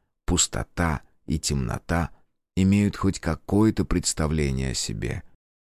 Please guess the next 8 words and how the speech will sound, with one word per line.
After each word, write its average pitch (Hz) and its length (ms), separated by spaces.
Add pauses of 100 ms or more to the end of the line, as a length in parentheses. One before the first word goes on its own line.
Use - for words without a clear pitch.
(200)
Человеческое 95 680
сознание 92 600
сможет 87 440
легко 87 440
представить 92 580
себе 76 200
пустую 87 440
комнату, 78 680